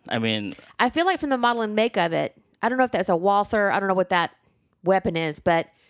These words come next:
Speaker 2: I feel like it's the same gun.
Speaker 1: Yeah, I wouldn't be surprised.
Speaker 2: So I'm finding this fucking gun has made its way out until here,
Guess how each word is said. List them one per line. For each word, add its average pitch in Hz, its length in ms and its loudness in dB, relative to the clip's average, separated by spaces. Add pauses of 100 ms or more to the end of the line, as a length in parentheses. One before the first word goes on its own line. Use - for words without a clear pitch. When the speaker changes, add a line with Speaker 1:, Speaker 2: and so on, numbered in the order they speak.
(340)
Speaker 2:
I 214 80 0
feel 277 160 0
like 262 140 0
it's 226 120 -6
the 196 60 -10
same 165 240 -2
gun. 175 240 -8 (640)
Speaker 1:
Yeah, 87 280 -8
I 139 80 4
wouldn't 180 240 4
be 135 80 -2
surprised. 85 560 -12
Speaker 2:
So 302 120 2
I'm 302 80 0
finding 294 220 -2
this 349 180 -8
fucking 359 300 -2
gun 196 380 2
has 185 200 -6
made 220 240 0
its 233 160 -8
way 180 540 0 (840)
out 208 200 4
until 175 680 0 (920)
here, 180 560 0